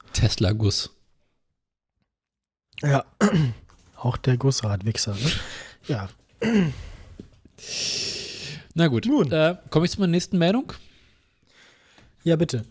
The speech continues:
Speaker 1: Welche wäre?
Speaker 2: Du ha-, ähm, äh, eigentlich hatten wir Benzinpreise, ja, äh, ja, das haben wir jetzt schlecht organisiert.
Speaker 1: Egal.
Speaker 2: Eigentlich hättest du die Benzinpreise nach meinen, ja, mach du mal deine Benzinpreise jetzt, dann haben wir wenigstens so ein Sandwich.
Speaker 1: Gut,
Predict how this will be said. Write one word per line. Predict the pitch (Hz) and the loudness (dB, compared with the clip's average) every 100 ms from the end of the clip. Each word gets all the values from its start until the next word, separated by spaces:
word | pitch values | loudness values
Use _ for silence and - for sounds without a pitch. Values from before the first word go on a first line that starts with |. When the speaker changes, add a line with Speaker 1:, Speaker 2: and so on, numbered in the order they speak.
| - | -4
Speaker 1:
Welche | - 127 226 | 2 4 4
wäre? | 143 170 247 - - - - - | 4 2 -2 -4 -16 -20 -20 0
Speaker 2:
Du | 143 | 0
ha-, | - - - | 0 -8 -2
ähm, | 156 143 143 143 139 139 139 139 139 143 139 139 - - - - _ _ _ _ _ _ _ _ _ - _ _ _ _ _ _ _ | 2 4 4 4 4 2 2 2 2 2 0 -2 -14 -20 -20 -20 _ _ _ _ _ _ _ _ _ -20 _ _ _ _ _ _ _
äh, | - 139 | 0 2
eigentlich | 139 160 185 | 4 2 2
hatten | - 180 | 2 2
wir | 156 | 2
Benzinpreise, | 156 147 180 180 - 147 143 | 2 2 2 2 2 2 4
ja, | 147 | 2
äh, | 139 - | 0 -2
ja, | 151 147 | 0 2
das | 135 - 135 | 2 -2 0
haben | 160 | 2
wir | 165 | 2
jetzt | 156 | 2
schlecht | - 175 | 0 0
organisiert. | 170 151 151 147 151 151 | 0 0 2 4 2 2
Speaker 1:
Egal. | 127 107 | 4 4
Speaker 2:
Eigentlich | 101 104 | 4 2
hättest | - - | -2 0
du | |
die | 147 | 2
Benzinpreise | 143 139 151 151 147 143 143 | 2 2 0 0 0 0 2
nach | 135 | 2
meinen, | 143 135 - - - | 0 -2 -6 -12 -2
ja, | 160 | 0
mach | 156 156 | 2 0
du | - | 0
mal | 156 | 0
deine | 151 143 | 2 0
Benzinpreise | 139 143 131 131 120 | 0 -2 0 -2 0
jetzt, | 120 113 120 | 0 0 0
dann | |
haben | 117 | 2
wir | 131 | 2
wenigstens | 131 123 131 - | 2 2 0 0
so | 131 | 0
ein | 123 120 | 0 0
Sandwich. | - 135 127 113 - - - | 0 2 2 0 -2 -10 0
Speaker 1:
Gut, | 180 127 | 2 2